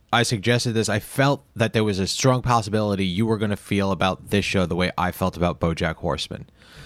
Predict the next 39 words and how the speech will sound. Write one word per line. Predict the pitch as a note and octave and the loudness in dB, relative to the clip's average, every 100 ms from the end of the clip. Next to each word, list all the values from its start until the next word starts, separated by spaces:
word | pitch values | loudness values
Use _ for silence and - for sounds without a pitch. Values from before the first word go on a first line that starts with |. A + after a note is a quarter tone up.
| - - - | -18 -18 -6
Like, | G#2+ G#2 F#2 - - _ _ _ | 0 0 0 -8 -20 _ _ _
I | A#2+ D#3 | 2 4
understand | E3+ B2+ - C#3+ C#3+ | 2 0 2 2 4
why | A2 G#2 | 4 2
you | F#2 E2 A#2 | -2 0 2
like | C3+ C#3+ E3 | 2 2 2
it, | F3 | 0
and | A2+ | 0
I | A2+ | 0
understand | A#2 - C3 | 0 0 2
why | A#2 | 2
people | G#2 A#2+ G2 | 2 0 0
like | F#2 A2 - | 0 0 0
it. | D#3+ - | -2 -2
It's | G2 - | -8 -2
just | B2 - | 0 0
not, | A2+ G#2+ G#2+ - - - _ _ _ | 2 2 0 -4 -16 -20 _ _ _
it's | G#2+ - | -4 -2
just | A#2 G#2+ | 0 0
not | A2+ - | 0 2
my | F#2+ A2 A#2 | 2 2 2
cup | - C3+ | 0 2
of | D#3 D3+ - | 2 0 -4
tea. | G3 G#3+ A#3+ - | -4 -2 -6 -4
<laughs> | - - - - - - - - - - | -4 -4 -12 -18 -20 -20 -20 -20 -10 0
Um, | A2 G#2+ G2+ G2 F#2 - _ _ _ _ | 2 4 2 0 -2 -8 _ _ _ _
but, | B2+ - | 0 0
like, | B2 A2+ - - _ | 0 -2 -4 -20 _
this, | E2+ E2+ G2+ C#3+ - | -16 -2 2 2 2
on | B2+ | 0
the | A2+ | 0
other | A2 | 0
hand, | A2 A2 - | 0 0 0
I'm | A#2 C#3+ | 0 2
gonna | D#3+ D3 | 2 0
continue | - A#2+ B2 G#2+ | 0 0 0 0
watching | G2+ B2+ B2+ F2+ | 2 0 0 -4
this, | E2+ - | -4 -4
and | F2 | -4